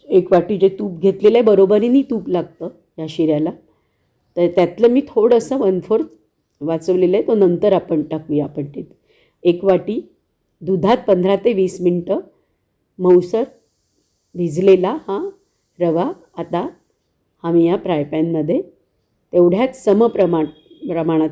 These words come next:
तूप घेऊन मंद आचेवर खरपूस असा भाजून घेते आहे, तुम्ही बघू शकता.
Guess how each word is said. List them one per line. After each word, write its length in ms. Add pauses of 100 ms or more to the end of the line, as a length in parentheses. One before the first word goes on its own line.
तूप 200
घेऊन 240 (1120)
मंद 300
आचेवर 540 (720)
खरपूस 420
असा 240 (540)
भाजून 380
घेते 340
आहे, 120 (1000)
तुम्ही 180
बघू 240
शकता. 440